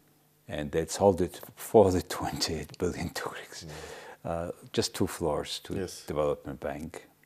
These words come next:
Speaker 1: And the other thing was, again, the old names, but, uh, econo-, former Minister of Economics, Mister Batbayar, uh, Minister of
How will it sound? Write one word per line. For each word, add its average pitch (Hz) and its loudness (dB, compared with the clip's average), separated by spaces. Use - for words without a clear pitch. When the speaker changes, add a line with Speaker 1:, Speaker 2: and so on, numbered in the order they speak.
Speaker 1:
And 90 -6
the 92 2
other 95 2
thing 90 -2
was, 76 -6
again, 80 0
the 71 -6
old 82 -2
names, 95 -4
but, - -6
uh, 73 -4
econo-, 80 -6
former 76 -4
Minister 76 -6
of - -2
Economics, 76 -4
Mister - -8
Batbayar, 80 0
uh, 71 -4
Minister 73 -4
of 71 -6